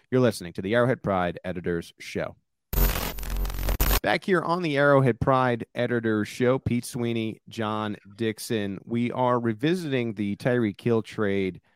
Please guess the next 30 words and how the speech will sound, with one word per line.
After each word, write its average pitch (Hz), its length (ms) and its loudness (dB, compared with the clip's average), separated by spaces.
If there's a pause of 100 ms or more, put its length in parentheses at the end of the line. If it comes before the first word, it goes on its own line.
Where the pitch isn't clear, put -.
(340)
after 113 280 2
what 117 200 4
has 113 200 0
been 110 580 -4 (200)
a 104 140 -6
very 143 320 -4
interesting 117 680 -4
week, 113 320 -2
I 101 80 2
think, 104 300 -6
as 104 680 -2
Kansas 107 300 -6
City 139 240 0
has 131 160 4
reacted 117 520 0
to 101 240 4
it - 260 0 (480)
and 101 540 -2 (140)
as 101 840 -2 (720)
I 120 120 2
think 107 340 -6
the 104 200 4
league 113 380 0
as 104 140 0
a 95 40 0
whole 135 380 2
has 98 220 -2
reacted 90 500 -4
to 92 220 0
it. 90 180 -4